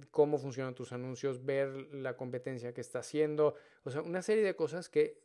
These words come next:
tienes que tomártelo como un negocio a mediano o largo plazo, ¿sí? En pocos días puedes ver, obviamente puedes ver, eh, resultados, pero si tú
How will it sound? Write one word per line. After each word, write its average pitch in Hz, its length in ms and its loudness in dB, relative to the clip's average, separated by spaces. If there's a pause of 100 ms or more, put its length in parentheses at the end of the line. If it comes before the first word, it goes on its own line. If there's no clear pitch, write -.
tienes 170 340 -2
que 156 320 2 (200)
tomártelo 147 680 2
como 147 420 0 (500)
un 143 120 -2
negocio 151 520 2 (140)
a 147 300 -2 (400)
mediano 131 840 -2
o 123 120 -4
largo 123 320 -2
plazo, 170 360 -8 (360)
¿sí? 185 320 -6
En 117 460 -10 (260)
pocos 160 320 6
días 196 260 2
puedes 139 300 4
ver, 139 220 0 (400)
obviamente 147 500 4
puedes 139 380 -2
ver, 131 400 -2 (480)
eh, 90 240 -12
resultados, 123 760 0
pero 117 220 2
si - 160 -14
tú 170 320 2